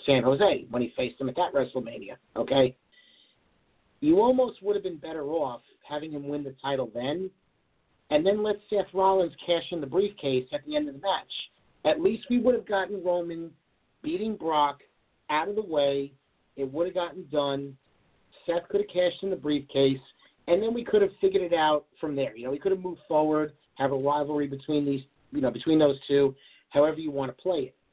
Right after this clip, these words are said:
Now you've delayed it. Here we are three years later, okay? You have this big build-up. You know, he wins the Elimination Chamber match, with, which, by the way, Braun Strowman has a big showing, but,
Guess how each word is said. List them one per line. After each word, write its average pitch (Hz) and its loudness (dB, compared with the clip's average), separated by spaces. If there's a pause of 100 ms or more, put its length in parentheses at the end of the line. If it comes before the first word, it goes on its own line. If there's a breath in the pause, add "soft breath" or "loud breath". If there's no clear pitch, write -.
(320)
Now 147 -2
you've 202 -4
delayed 151 0
it. 135 0 (800)
Here 151 0
we 185 4
are 175 4
three 156 -4
years 170 0
later, 127 -4 (380)
okay? 127 -4 (560 soft breath)
You 127 -2
have 127 0
this 120 -6 (160)
big 143 2
build-up. 139 4 (400)
You 123 -8
know, 120 -6
he 120 -10
wins 135 -6
the 160 -6
Elimination 151 -6
Chamber 123 -6
match, 110 -10 (140)
with, 131 2 (160)
which, 165 2 (180)
by 226 6
the 214 -4
way, 120 -8 (500)
Braun 156 -10 (180)
Strowman 143 -10
has 123 -16
a - -20
big 127 -12 (160)
showing, 120 -8
but, 139 -8